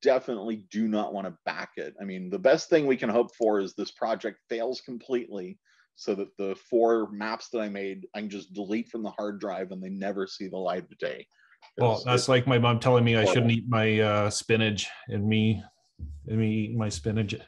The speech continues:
Speaker 2: just to prove her wrong. So
Speaker 1: No, don't do that.
Speaker 2: <laughs>
Speaker 1: <laughs> But, uh, yeah, I don't even know what we were talking about anymore. I start talking about projects and forget everything.
Speaker 2: Well, just, uh,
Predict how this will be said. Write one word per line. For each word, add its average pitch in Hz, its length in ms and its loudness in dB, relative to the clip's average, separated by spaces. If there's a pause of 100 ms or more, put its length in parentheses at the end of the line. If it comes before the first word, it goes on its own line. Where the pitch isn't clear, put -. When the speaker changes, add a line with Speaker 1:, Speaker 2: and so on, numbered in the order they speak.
(140)
Speaker 2:
just - 200 -2
to - 80 -20
prove 113 200 2
her 104 100 2
wrong. 104 400 2
So 98 320 -4 (220)
Speaker 1:
No, 127 420 4
don't 127 180 -2
do 190 120 -4
that. 110 320 -2
Speaker 2:
<laughs> 123 380 0 (760)
Speaker 1:
<laughs> - 800 -4 (1040)
But, 120 400 2
uh, 104 360 0 (220)
yeah, 269 360 6 (320)
I 151 80 4
don't 196 80 4
even 175 140 0
know 170 100 4
what 170 80 4
we 170 80 0
were 165 80 2
talking 151 260 -4
about 110 160 -4
anymore. 101 380 -6
I 101 80 -6
start 110 460 -6
talking 117 320 -10
about 104 180 -6
projects 117 540 -8
and 104 180 -10
forget 104 420 -6
everything. 101 600 -12 (540)
Speaker 2:
Well, 131 260 6
just, 151 260 6
uh, 143 40 0